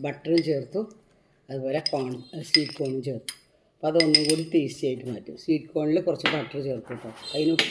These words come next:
കുറവുണ്ടാവില്ല. വേറെ നോക്കൂ, കഴിച്ച് നോക്കട്ടെ കേട്ടോ, നല്ല ടേസ്റ്റ്. കഴിച്ച് നോക്കിയിട്ട് പറയാം ഞാൻ, സ്വാദുണ്ടോ.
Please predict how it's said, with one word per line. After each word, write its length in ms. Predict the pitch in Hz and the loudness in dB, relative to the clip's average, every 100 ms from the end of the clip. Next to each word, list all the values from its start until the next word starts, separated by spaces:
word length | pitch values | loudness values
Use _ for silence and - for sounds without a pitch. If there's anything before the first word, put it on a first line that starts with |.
| 151 | 0
കുറവുണ്ടാവില്ല. 560 | 151 151 143 127 117 120 | 2 2 2 2 0 0
വേറെ 280 | 127 113 110 110 - - - - - - - - | 0 -2 -8 -10 -12 -16 -16 -12 -12 -8 -8 -6
നോക്കൂ, 240 | 131 120 123 - - - | -8 -8 -12 -14 -14 -6
കഴിച്ച് 240 | 131 131 139 | -6 -2 -4
നോക്കട്ടെ 200 | 120 120 | -4 -6
കേട്ടോ, 300 | 113 117 123 | -6 -6 -6
നല്ല 180 | 117 123 131 | -6 -6 -4
ടേസ്റ്റ്. 340 | 131 117 - - - - - - - - - - - - - - - - - - | -6 -6 -10 -10 -12 -16 -16 -16 -16 -14 -14 -14 -16 -16 -16 -16 -16 -16 -18 -12
കഴിച്ച് 220 | 127 127 160 | -10 -2 0
നോക്കിയിട്ട് 260 | 139 139 165 | 0 -2 -4
പറയാം 220 | 127 117 113 | -2 -2 -4
ഞാൻ, 80 | - - | -8 -6
സ്വാദുണ്ടോ. 480 | 127 117 117 113 | -2 -2 -2 -4